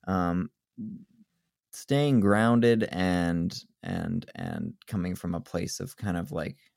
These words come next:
peace is a priority at the moment for me because I, I say naturally, I don't know where it came from, but, um, 'cause obviously everything comes from somewhere, but I have a very bad temper and I get mad very quickly.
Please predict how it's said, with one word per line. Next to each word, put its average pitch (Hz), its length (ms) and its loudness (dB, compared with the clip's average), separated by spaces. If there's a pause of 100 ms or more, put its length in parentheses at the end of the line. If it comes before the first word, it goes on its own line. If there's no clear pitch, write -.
(240)
peace - 520 -8 (160)
is 92 140 -6
a 92 80 -4
priority 120 600 0
at 123 140 -4
the 117 80 -2
moment 135 400 -2
for - 80 -6
me 143 320 -2
because 98 800 -8 (680)
I, 92 580 0 (880)
I 104 100 -2
say 113 160 -2
naturally, 92 560 0
I 87 40 0
don't 85 100 -2
know 85 80 -2
where 87 160 0
it - 80 -10
came 90 220 0
from, 95 320 0
but, 82 340 -4
um, 71 540 -4 (520)
'cause 85 120 -6
obviously 87 340 -6
everything 85 300 -6
comes 90 240 -6
from - 120 -6
somewhere, 95 360 -4
but 85 200 -6
I 85 40 -4
have 92 120 -4
a 92 100 -8
very 92 320 2
bad 87 260 -2
temper 110 480 -2 (960)
and 87 80 -2
I 85 80 -2
get 85 140 -2
mad 80 340 -2
very 82 220 -4
quickly. 101 560 -6